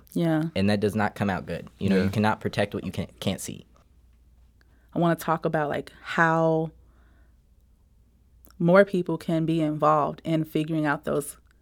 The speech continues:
Speaker 1: solutions and not just it be,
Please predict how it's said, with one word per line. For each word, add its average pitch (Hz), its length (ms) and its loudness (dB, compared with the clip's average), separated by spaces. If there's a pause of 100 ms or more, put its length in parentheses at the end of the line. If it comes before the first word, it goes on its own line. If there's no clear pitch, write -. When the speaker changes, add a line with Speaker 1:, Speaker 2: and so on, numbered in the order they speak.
(1200)
Speaker 1:
solutions 160 800 0
and 160 180 0
not 147 200 -2
just 147 400 -4
it 151 140 -2
be, 156 360 -8